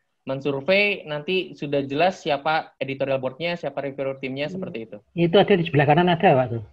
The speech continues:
Speaker 2: Di sebelah
Speaker 1: Ini
Speaker 2: kanan
Speaker 1: ya?
Speaker 2: sudah terisi ya, iya. Nah, itu.
Speaker 1: Oh, ini B. Oh.
Speaker 2: Sudah terisi itu.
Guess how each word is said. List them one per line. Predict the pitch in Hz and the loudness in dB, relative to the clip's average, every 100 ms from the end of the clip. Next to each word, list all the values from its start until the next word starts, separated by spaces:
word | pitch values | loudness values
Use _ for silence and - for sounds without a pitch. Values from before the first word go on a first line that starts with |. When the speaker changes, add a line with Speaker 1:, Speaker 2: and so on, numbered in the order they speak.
| _ _ _ - | _ _ _ -4
Speaker 2:
Di | - | -4
sebelah | - 139 | 0 4
Speaker 1:
Ini | |
Speaker 2:
kanan | 175 | 4
Speaker 1:
ya? | 160 | 4
Speaker 2:
sudah | 131 | 4
terisi | 147 147 - 127 | 4 4 4 2
ya, | 143 | 4
iya. | 135 107 104 - _ | 2 2 -2 -10 _
Nah, | 135 135 | 0 2
itu. | 127 113 107 _ _ | 2 -2 -4 _ _
Speaker 1:
Oh, | 185 214 | 2 2
ini | 226 | 0
B. | 143 143 143 - | 0 -2 -4 -4
Oh. | 170 202 214 220 214 214 214 208 190 _ _ _ _ _ _ _ _ _ _ _ _ _ _ _ _ _ _ _ _ - | -2 -2 -2 -2 -2 -4 -4 -6 -10 _ _ _ _ _ _ _ _ _ _ _ _ _ _ _ _ _ _ _ _ -8
Speaker 2:
Sudah | 147 143 143 | -2 0 0
terisi | 151 143 139 | 0 2 0
itu. | 110 | -2